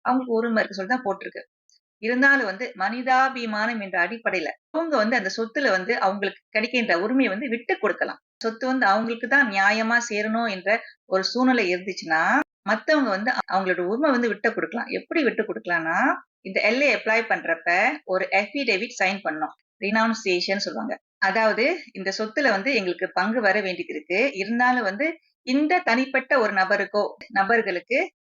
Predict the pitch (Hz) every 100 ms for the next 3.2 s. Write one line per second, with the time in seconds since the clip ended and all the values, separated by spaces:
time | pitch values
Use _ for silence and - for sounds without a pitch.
0 | - 240 294 311 269 214 240 247 190 185
1 | 240 190 175 180 220 175 160 160 165 -
2 | _ _ - 254 262 262 254 - 170 170
3 | 160 -